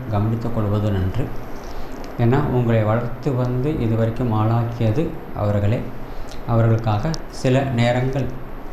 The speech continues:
கொஞ்ச நேரமாவது, வாரத்துக்கு ஒரு ரெண்டு நாளாவது ஒதுக்கீடு செய்து பராமரித்து வருவது நன்று. பெரியவருடைய ஆசீர்வாதங்கள் கிடைக்கும். அருகில் இருக்கக்கூடிய கோவிலுக்கு சென்று வருவீர்கள். ஆன்மீகத்திற்காக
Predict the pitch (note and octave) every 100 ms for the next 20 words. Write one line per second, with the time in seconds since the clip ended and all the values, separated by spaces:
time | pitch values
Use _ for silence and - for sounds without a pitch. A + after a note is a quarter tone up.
0 | - - - G#2+ A2+ A2+ B2+ B2+ C3 B2+
1 | A#2 G#2+ A2+ A2+ A#2 - - C3 A2+ A2+
2 | A2 A2 A2+ A2+ A2+ B2+ G#2+ A2 A2+ A2
3 | - G#2+ C#3 - - - - - - -
4 | - A2 B2 B2 B2 - A2 G#2 G#2 B2
5 | B2+ - G2+ F#2+ - - - - - -
6 | - - - - - C#3 D3+ D3 C#3 C3
7 | A#2 G#2+ - A2 G#2+ A2+ G#2 G#2 G#2+ G#2+
8 | - - G2 - C3 - - - - -
9 | - - - - - - - - - -
10 | - C3+ D3 C3+ A#2 A#2+ A2+ B2+ D3 -
11 | - - - - - - - C3 B2+ B2+
12 | B2+ - A2 G#2+ G#2 G2 G2+ F#2 B2+ B2+
13 | - - - - - - B2 B2+ B2+ B2+
14 | - A2 - G#2+